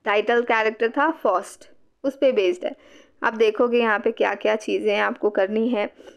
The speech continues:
पहले तो आपको कैरेक्टर्स याद रखने हैं कि कौन-कौन से कैरेक्टर्स हैं, ठीक है। डॉक्टर फास्टस, of course, the main character, second लूसीफर, थर्ड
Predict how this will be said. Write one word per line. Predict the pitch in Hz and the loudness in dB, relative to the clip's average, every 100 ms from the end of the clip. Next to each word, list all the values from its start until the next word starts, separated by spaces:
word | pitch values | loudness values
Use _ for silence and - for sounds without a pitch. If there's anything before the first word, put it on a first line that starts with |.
| _ | _
पहले | 247 247 277 | 0 2 2
तो | 294 | 4
आपको | 285 277 277 302 320 277 | 2 2 0 2 2 0
कैरेक्टर्स | - 233 220 220 262 269 | 0 0 0 0 0 2
याद | 220 214 | 2 2
रखने | 214 214 226 | 0 0 0
हैं | 262 277 | 2 0
कि | 285 | -2
कौन-कौन | 247 202 208 220 | -2 -2 0 -2
से | 240 302 | -2 -2
कैरेक्टर्स | 202 190 185 - 233 240 | 0 -2 -2 -2 -2 -2
हैं, | 254 240 - - - - | -2 -2 -2 -10 -20 -8
ठीक | - 240 | -6 0
है। | 302 - - - - _ | 0 0 -6 -20 -20 _
डॉक्टर | - 240 302 | -2 0 0
फास्टस, | 302 277 277 359 392 | 2 2 2 -2 -2
of | 262 | -2
course, | 285 269 | 0 2
the | 269 247 | 2 2
main | 240 269 | 2 2
character, | 277 254 254 - 302 403 - _ _ _ _ _ _ _ _ - - | 2 2 0 0 0 -2 -8 _ _ _ _ _ _ _ _ -8 -4
second | 240 269 | 0 2
लूसीफर, | 269 247 254 311 302 311 427 427 - _ _ _ _ _ - | 4 2 2 0 2 2 2 -2 -16 _ _ _ _ _ -2
थर्ड | 262 269 302 | 2 2 0